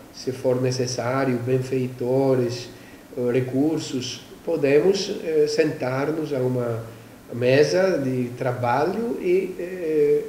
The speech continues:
estabelecer caminhos juntos para doar, para, eh, que este sonho dos prisioneiros se torne realidade. Mas, primeiramente, eu respeito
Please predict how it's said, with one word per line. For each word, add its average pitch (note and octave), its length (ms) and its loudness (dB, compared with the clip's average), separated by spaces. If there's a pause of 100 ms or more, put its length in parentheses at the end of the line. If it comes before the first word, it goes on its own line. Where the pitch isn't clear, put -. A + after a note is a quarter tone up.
estabelecer D3+ 720 2
caminhos C3+ 800 -2 (440)
juntos C#3+ 760 -4
para C#3 640 0 (180)
doar, B2+ 720 4 (400)
para, B2+ 720 0
eh, A#2 80 -2
que C#3 80 -2
este C#3 400 0
sonho C#3 560 2 (160)
dos B2 140 -8
prisioneiros C3 680 0 (100)
se - 140 -6
torne C3 380 0
realidade. G#2+ 680 -2 (640)
Mas, D#3+ 240 -4
primeiramente, F3 800 4
eu F3+ 160 4
respeito D#3+ 800 2